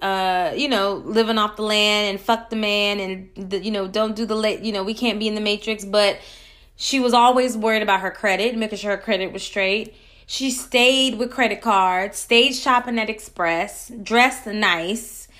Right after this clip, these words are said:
And whenever she really wanted to, to get herself together, she stayed having her own apartment, stayed being able to get a car.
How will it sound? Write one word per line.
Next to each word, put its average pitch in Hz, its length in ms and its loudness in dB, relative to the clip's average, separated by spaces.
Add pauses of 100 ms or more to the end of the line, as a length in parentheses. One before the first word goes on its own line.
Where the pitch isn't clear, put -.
(460)
And 240 380 4
whenever 240 300 2
she 262 200 -6
really 208 480 0
wanted 233 400 0
to, 214 300 -2
to 240 160 -6
get 214 260 0
herself 247 380 -4
together, 277 440 -2
she 262 200 -6
stayed 226 400 0
having 240 240 2
her 247 120 -2
own 233 200 -2
apartment, 185 600 -4 (240)
stayed 233 500 0
being 254 180 0
able 247 200 0
to 247 80 -2
get 254 140 0
a 262 40 -2
car. 180 500 0